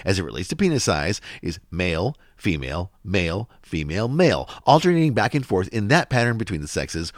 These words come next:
with each subsequent passing generation. Therefore, given that pattern, you likely did not inherit the genetic marker for penis size from your father,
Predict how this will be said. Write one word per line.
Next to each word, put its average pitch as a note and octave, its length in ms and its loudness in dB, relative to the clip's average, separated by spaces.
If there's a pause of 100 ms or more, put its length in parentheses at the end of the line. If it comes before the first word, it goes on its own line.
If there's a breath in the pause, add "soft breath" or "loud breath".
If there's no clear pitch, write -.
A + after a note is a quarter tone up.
with G2+ 160 -2
each - 300 -4
subsequent D3+ 460 0
passing D#2 280 -2
generation. F#2+ 640 -2 (380 loud breath)
Therefore, D#3 640 6
given E2 380 -4
that B2 200 0
pattern, B2+ 460 2 (160 loud breath)
you A2+ 240 2
likely C3 500 2
did A#2+ 400 2
not F3+ 460 0
inherit G2+ 580 0
the A2+ 80 0
genetic C3+ 400 -2
marker F2+ 340 -2
for F2 200 -4
penis F3 360 0
size D2 400 -2
from F2+ 140 -4
your D#2 120 -4
father, G#2+ 420 2